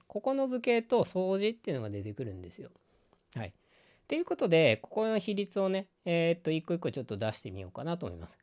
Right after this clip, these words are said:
具体的なものから攻めていく。これがすごい大事ですね。具体的なものから攻めていく。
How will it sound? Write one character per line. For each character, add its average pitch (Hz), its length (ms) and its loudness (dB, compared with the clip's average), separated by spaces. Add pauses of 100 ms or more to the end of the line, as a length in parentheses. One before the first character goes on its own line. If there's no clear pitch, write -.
具 147 200 2
体 359 260 2
的 330 260 -2
な 320 100 0
も 311 120 0
の 311 100 -2
か 262 160 2
ら 247 220 8
攻 175 180 2
め 113 80 0
て 104 80 -6
い 98 80 -8
く。 - 160 -16 (140)
こ - 100 -4
れ 226 60 0
が 220 100 0
す - 100 -12
ご 202 140 2
い 98 60 -2
大 90 160 -8
事 87 100 -14
で 87 80 -12
す - 80 -14
ね。 143 180 -6 (320)
具 127 100 -8
体 135 160 -2
的 139 180 -6
な 131 60 -2
も 135 60 -4
の 139 40 -6
か 226 100 -6
ら 220 100 -2
攻 92 200 -6
め 92 60 -14
て 170 80 -16
い - 20 -20
く。 - 80 -20